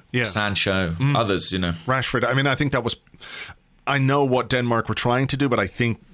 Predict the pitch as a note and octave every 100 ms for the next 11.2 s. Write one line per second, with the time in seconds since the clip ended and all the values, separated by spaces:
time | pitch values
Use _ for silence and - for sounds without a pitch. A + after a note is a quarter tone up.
0 | D3+ A2 G#2+ G#2 G#2+ F#2+ F#2+ - G2+ G2
1 | - F#2+ - G2+ G2 G2 E2+ F2+ G#2+ G2+
2 | F#2 _ _ - - - A#2 A#2+ A#2+ A#2
3 | B2 B2+ C3+ B2 A#2+ B2 - B2+ B2+ G#2+
4 | A2+ G#2 G#2+ B2 A#2 A2+ G#2 G#2 G#2+ G#2+
5 | - G#2 G#2 G2+ A#2+ B2+ - C3+ B2+ -
6 | - - - - - - A#2+ B2 B2+ B2+
7 | C#3+ C3+ C#3+ C3 - - - A2+ A2+ G#2+
8 | G2+ _ - - - B2 A2+ G2 A#2+ A#2
9 | G#2+ A2+ A2+ A2 G#2+ G#2+ G#2+ - G#2+ -
10 | G#2+ G#2 G#2+ G2+ G2+ G#2+ G2 F#2 A2 G2
11 | F2 G2